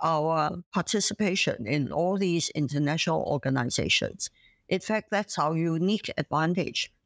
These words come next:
relative other Chinese cities. In terms of aggregate G D P, we are bound to be overtaken by Shenzhen,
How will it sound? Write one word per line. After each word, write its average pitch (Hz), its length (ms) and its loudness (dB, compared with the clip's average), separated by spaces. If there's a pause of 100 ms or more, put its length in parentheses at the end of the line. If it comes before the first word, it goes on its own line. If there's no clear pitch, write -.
(120)
relative 180 540 0 (140)
other 170 380 0 (180)
Chinese 160 420 2
cities. - 640 -2 (180)
In 185 180 0
terms 208 460 0
of 151 200 2 (200)
aggregate 190 580 0 (180)
G 185 180 0
D 170 180 0
P, 165 420 0 (300)
we 180 160 -2
are 175 140 2
bound 202 380 0
to 156 160 0
be 139 340 2
overtaken 165 880 0
by 117 400 2
Shenzhen, 147 520 2